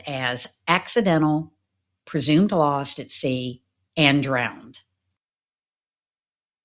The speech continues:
On November twenty-third, nineteen sixty-four, a source at the State Department said, "We have not closed the case,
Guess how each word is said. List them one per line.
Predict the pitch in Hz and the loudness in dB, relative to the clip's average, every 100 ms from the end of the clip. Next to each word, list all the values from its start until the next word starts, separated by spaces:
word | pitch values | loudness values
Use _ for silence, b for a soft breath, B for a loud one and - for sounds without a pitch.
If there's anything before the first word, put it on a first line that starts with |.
| _ _ _ _ | _ _ _ _
On | 190 185 | -8 -4
November | 160 151 208 277 | -4 -6 -8 -10
twenty-third, | 277 233 196 185 208 196 170 | -10 -8 -8 -8 -8 -8 -8
nineteen | 131 127 139 | -10 -12 -14
sixty-four, | 135 - - 123 127 120 117 - _ _ _ - | -18 -18 -20 -18 -12 -10 -12 -16 _ _ _ -12
a | |
source | 156 - 240 311 220 | -8 -4 -4 -6 -8
at | 175 | -10
the | |
State | 160 - 170 - | -8 -4 -4 -6
Department | 170 160 143 131 131 | -10 -8 -6 -6 -6
said, | - - 123 120 123 - _ _ _ - | -8 -8 -6 -6 -8 -14 _ _ _ 0
"We | 165 | 4
have | 165 160 | 4 4
not | 151 180 - | 2 2 0
closed | 233 233 233 | 2 2 2
the | 269 | -2
case, | 262 143 127 123 - | -2 -2 0 -2 -6